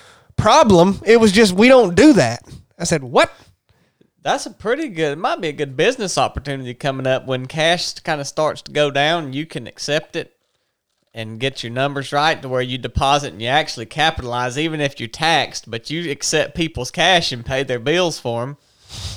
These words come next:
Speaker 2: and just reduce the, the value of their dollar. So maybe their bill's twenty bucks and you gotta get fifty.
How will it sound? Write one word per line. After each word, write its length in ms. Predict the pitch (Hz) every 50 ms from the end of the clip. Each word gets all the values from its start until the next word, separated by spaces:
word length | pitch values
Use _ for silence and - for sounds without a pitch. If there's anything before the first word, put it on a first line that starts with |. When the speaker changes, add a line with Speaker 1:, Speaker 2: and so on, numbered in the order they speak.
| - - - - - - - - - - - -
Speaker 2:
and 200 | 131 131 131 135
just 280 | 143 143 139 - - - 104 131
reduce 560 | 139 156 151 143 139 180 190 202 196 - -
the, 380 | - 143 143 135 135 113 98 127 120
the 100 | 123 127
value 440 | 117 143 156 170 175 170 151 143 143
of 120 | 135 120
their 100 | 123 120
dollar. 380 | 120 135 143 160 175 156 131 117
So 220 | - - 127 131 127
maybe 260 | 139 147 160 156 156
their 160 | 131 135 127
bill's 300 | 123 147 151 147 143 -
twenty 280 | - - 156 147 143 131
bucks 440 | 123 151 160 165 147 - - -
and 160 | - 113 113 123
you 60 | 143
gotta 240 | 151 156 131 113 110
get 240 | 107 - - _ -
fifty. 240 | 156 156 147 -